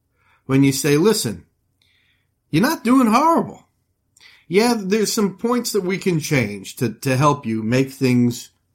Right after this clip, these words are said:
better. But this isn't horrible. I've seen a whole lot worse. You did this wrong, and we could change this and do this."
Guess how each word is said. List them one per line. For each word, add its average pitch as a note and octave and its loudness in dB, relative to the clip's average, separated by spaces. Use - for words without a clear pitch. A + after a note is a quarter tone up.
better. A2+ -4
But C#3 -4
this F#3+ 0
isn't D#4 -2
horrible. G#3 0
I've E3 -4
seen G#3+ -2
a F3 0
whole G#3+ 0
lot A3 -2
worse. F#3 0
You C#3+ -4
did F#3 -4
this F3+ 0
wrong, E3+ 0
and D3+ 0
we D#3 0
could C3 -6
change D#3 -2
this D3+ -4
and A#2+ -4
do C#3+ 2
this." C3 0